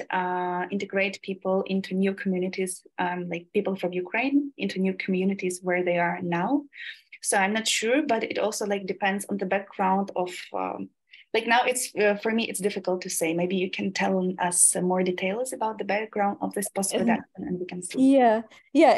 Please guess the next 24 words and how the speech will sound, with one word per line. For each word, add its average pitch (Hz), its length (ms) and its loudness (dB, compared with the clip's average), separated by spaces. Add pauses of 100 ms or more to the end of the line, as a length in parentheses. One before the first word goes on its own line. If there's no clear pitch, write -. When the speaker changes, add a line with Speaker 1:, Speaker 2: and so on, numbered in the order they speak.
Speaker 2:
actually 320 360 6
a 269 80 8
film, 277 500 6
uh, 214 380 4 (100)
is 208 140 -8
quite 214 480 4
about 196 420 0
this 190 200 -10
topic. 240 520 -2 (120)
Uh, 180 340 4
it's - 260 -10
about 190 400 4
my 196 140 2
mother, 202 400 4
who 208 140 -2
is 185 200 -2
a 175 200 0
refugee 180 580 -2
from 180 320 -2
Ukraine 180 560 4
in 180 260 -2
Germany, 202 500 0
in 196 140 -6
Berlin, 202 580 0